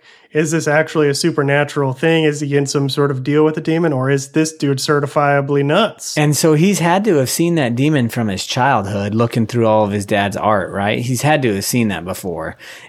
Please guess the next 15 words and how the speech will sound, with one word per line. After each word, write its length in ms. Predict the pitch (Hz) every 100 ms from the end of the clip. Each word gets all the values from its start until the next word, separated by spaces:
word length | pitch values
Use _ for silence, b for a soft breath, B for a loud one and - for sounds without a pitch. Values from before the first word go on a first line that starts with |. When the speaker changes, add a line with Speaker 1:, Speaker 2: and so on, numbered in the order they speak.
| _
Speaker 2:
And 240 | 127 117 120
then 480 | 120 117 113 113 127
with 180 | 123 -
all 300 | 123 127 135
his 260 | 127 120
mental 400 | 113 120 127 127
issues 720 | 110 123 - 123 123 123 117
and 160 | 113 107
his, 480 | 113 107 107 107 -
his 220 | 120 110
depression 600 | 104 - 131 123 - 123
and 140 | 117
all 180 | 117 117
that, 420 | 117 110 123 131 120
like, 440 | 110 101 113 -